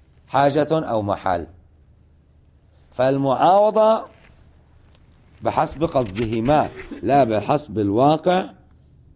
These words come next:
والخارج. ومن هنا يعل-، يعلم أنه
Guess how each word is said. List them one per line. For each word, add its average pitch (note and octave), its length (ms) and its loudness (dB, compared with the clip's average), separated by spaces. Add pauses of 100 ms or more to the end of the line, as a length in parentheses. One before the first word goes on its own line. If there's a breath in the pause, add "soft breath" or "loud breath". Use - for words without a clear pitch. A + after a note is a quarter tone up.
(400)
والخارج. E2+ 840 -2
ومن E3 240 2
هنا G#3 280 2
يعل-، D#3 560 2
يعلم B2 520 0
أنه B2+ 720 0